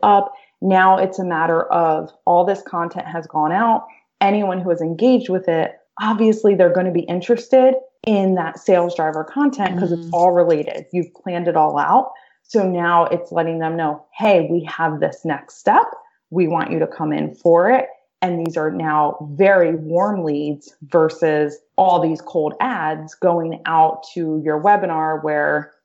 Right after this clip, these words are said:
Speaker 1: they don't know you yet. Well, these
Speaker 2: Mm.
Speaker 1: people have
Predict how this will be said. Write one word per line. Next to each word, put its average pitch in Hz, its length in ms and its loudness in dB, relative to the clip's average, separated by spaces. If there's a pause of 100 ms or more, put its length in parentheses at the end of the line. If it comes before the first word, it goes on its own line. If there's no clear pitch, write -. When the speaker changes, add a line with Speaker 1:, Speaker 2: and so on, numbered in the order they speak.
Speaker 1:
they 220 100 -2
don't 269 160 2
know 254 120 2
you 240 160 4
yet. 160 340 0
Well, 165 180 2
these 151 300 4
Speaker 2:
Mm. 139 60 -12
Speaker 1:
people 165 340 0
have 160 280 -2